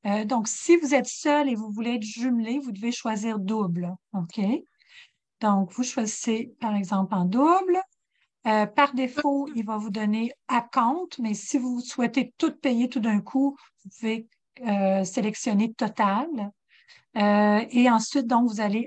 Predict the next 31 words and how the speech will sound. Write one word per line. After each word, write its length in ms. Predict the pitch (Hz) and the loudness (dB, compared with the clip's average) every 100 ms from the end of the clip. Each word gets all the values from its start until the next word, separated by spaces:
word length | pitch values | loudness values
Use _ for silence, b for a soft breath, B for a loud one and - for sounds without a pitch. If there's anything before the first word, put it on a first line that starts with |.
| - | -2
ajouter 680 | 220 202 208 - 254 247 - | -4 -4 -8 -4 -2 -2 -2
au 120 | 233 | -6
panier. 600 | 226 240 202 196 196 320 - _ _ _ _ _ _ _ B B B 220 | -4 0 2 2 2 0 -6 _ _ _ _ _ _ _ B B B -6
Et 100 | 214 | -4
puis 140 | 240 | 2
là, 120 | 285 | 2
quand 220 | 302 339 | 4 0
vous 80 | 269 | 0
cliquez 300 | - - 320 | -6 -4 -2
sur 200 | - 294 | 0 -4
ce 140 | - 240 | -4 -6
bouton-là, 560 | 220 277 240 240 302 339 | -4 -2 0 2 0 0
il 100 | 247 | -2
apparaît 420 | 233 262 247 294 | 0 -2 0 0
une 160 | 269 262 | -2 -2
ligne 300 | 277 277 277 254 | -2 -4 -6 -6
en 220 | 233 233 | -6 -2
haut 160 | 262 269 | -2 -2
de 80 | |
votre 260 | 240 233 - | -4 -6 -8
écran, 400 | 220 - 247 320 302 | -12 -2 2 2 0
voir 340 | 208 254 254 | 4 6 6
le 140 | 240 | 2
panier, 540 | 226 220 214 233 320 - B B B | -2 -2 0 0 -2 -4 B B B
ou 140 | 285 | 2
au 80 | 302 | 2
pire, 240 | - 294 269 | 2 0 0
vous 80 | |
pouvez 240 | - 247 226 | -4 -8 -6
toujours 440 | 254 233 262 254 247 | -6 -2 0 0 -2
utiliser 720 | 220 - 208 196 233 247 | -8 -6 -6 0 2 2